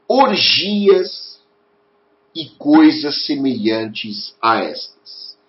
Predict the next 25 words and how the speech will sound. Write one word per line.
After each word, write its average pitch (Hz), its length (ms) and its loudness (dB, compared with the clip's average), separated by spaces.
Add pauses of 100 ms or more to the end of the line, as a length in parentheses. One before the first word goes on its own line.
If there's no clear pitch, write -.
(280)
Declaro 131 520 4
a 190 100 8
vocês, 175 1000 0 (400)
como 143 400 2
antes 190 360 2 (120)
já 202 220 4
os 214 160 -2
preveni, 143 680 0 (760)
que 202 120 -8
os 220 180 -4
que 220 200 -8
praticam 214 840 2
tais 123 440 -2
coisas - 840 2 (480)
não 233 440 2
herdarão 127 960 2 (400)
o 202 140 -2
reino 113 500 -4
de - 240 -12
Deus. - 800 -20 (1500)
Esta 220 360 -2
é 226 40 0
a 214 120 -2
nossa 208 300 -6
condição. 196 840 -8